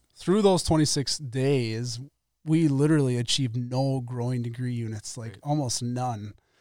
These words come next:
Speaker 1: So they were at, they were literally had no advantage over planting at May fifteenth at that point. Um, so I guess if I, if I'm gonna preach to anyone about if they are interested in getting in the field early, let's maybe switch to beans
Speaker 2: Sure.
Speaker 1: and let's let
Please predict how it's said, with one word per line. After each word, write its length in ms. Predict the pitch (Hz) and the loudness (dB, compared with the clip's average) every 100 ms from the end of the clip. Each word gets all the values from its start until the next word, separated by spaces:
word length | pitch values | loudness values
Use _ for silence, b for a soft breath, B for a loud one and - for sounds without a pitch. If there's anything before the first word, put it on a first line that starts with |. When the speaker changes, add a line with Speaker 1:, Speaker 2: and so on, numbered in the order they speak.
| _ _ _ | _ _ _
Speaker 1:
So 240 | - 143 139 | 0 2 6
they 160 | 151 | 6
were 220 | 180 175 | 8 8
at, 180 | 156 151 _ 156 143 | 6 4 _ -20 -2
they 160 | 147 | 2
were 160 | 160 143 | 2 2
literally 400 | 139 175 170 143 | 2 4 4 4
had 160 | 135 | 2
no 160 | 135 139 | 2 0
advantage 600 | 139 123 131 151 117 120 | 0 -2 -2 -2 -4 -6
over 200 | 120 120 | -6 -6
planting 460 | 120 135 120 123 120 | -6 -4 -4 -2 -4
at 140 | 110 | -4
May 160 | 117 113 | -4 -6
fifteenth 720 | - 120 - 147 131 110 - | -6 -10 -6 -6 -6 -8 -14
at 140 | 139 110 | -12 -8
that 180 | 110 104 | -8 -8
point. 360 | 127 107 107 - _ _ _ _ | -8 -8 -8 -14 _ _ _ _
Um, 340 | 113 110 107 104 | -8 -6 -6 -6
so 420 | - 135 123 123 - _ _ _ _ - | -4 -2 -4 -6 -12 _ _ _ _ -10
I 40 | |
guess 260 | 135 139 - | -2 0 0
if 120 | 123 | 2
I, 180 | 135 139 | 2 2
if 260 | 143 123 | 0 -6
I'm 200 | 135 135 | -4 -2
gonna 200 | 139 131 - _ _ _ _ _ | -2 -2 -6 _ _ _ _ _
preach 380 | - 156 147 - | -2 2 2 0
to 100 | - | -4
anyone 440 | 143 131 127 131 127 | -2 -2 0 0 0
about 340 | 117 113 120 | 2 0 0
if 140 | 139 | -6
they 160 | - 139 | -4 -2
are 120 | 139 - | -2 -2
interested 460 | 151 143 131 139 | -4 -2 -4 -4
in 160 | 127 120 | -2 -2
getting 240 | 123 123 | -4 -4
in 100 | 123 | -4
the 80 | 117 | -4
field 340 | 113 127 127 131 | -6 -6 -8 -6
early, 400 | 127 123 123 117 - _ | -6 -4 -4 -6 -8 _
let's 280 | 131 117 - | -6 -4 -2
maybe 240 | 131 117 | -2 -2
switch 400 | 113 - 131 - | -4 -4 -6 -6
to 100 | - | -8
beans 600 | 113 120 120 120 120 107 | -6 -4 -2 -2 -2 -6
Speaker 2:
Sure. 120 | - | -8
Speaker 1:
and 180 | 110 113 | -12 -10
let's 240 | 120 - 139 | -10 -8 -4
let 180 | 120 | -6